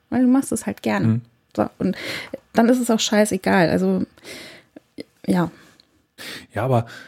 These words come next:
Speaker 2: also man muss da unterscheiden, glaub ich, ne? Das eine sind ja so Sachen wie Fallpauschalen, wo es,
Speaker 1: Mhm.
Speaker 2: wo es wirklich drum geht, dass,
Speaker 1: Ja.
Speaker 2: ähm,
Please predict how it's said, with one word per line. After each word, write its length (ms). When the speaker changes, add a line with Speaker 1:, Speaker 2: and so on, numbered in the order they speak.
Speaker 2:
also 280
man 240
muss 160
da 80
unterscheiden, 580
glaub 280
ich, 160
ne? 80
Das 180
eine 300
sind 220
ja 100
so 100
Sachen 280
wie 80
Fallpauschalen, 1300
wo 220
es, 100
Speaker 1:
Mhm. 140
Speaker 2:
wo 80
es 160
wirklich 260
drum 240
geht, 320
dass, 180
Speaker 1:
Ja. 220
Speaker 2:
ähm, 280